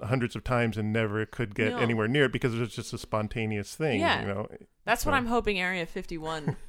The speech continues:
Speaker 2: <laughs> is. Uh, speaking of hippies, Miley came out with a new song.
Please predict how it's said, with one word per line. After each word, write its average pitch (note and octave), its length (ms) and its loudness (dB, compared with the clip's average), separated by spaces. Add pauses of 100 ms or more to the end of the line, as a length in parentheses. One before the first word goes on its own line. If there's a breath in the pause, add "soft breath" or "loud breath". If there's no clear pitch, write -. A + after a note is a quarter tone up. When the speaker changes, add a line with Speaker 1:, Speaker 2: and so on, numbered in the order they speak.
(180)
Speaker 2:
<laughs> - 340 2
is. - 480 0 (720 loud breath)
Uh, G3+ 180 8
speaking A#3+ 420 0
of F3+ 60 0
hippies, G#3+ 460 2
Miley G3+ 320 2
came F#3+ 220 -6
out F3 180 2
with F3 140 -6
a E3+ 60 -8
new E3+ 140 -8
song. G#3+ 520 0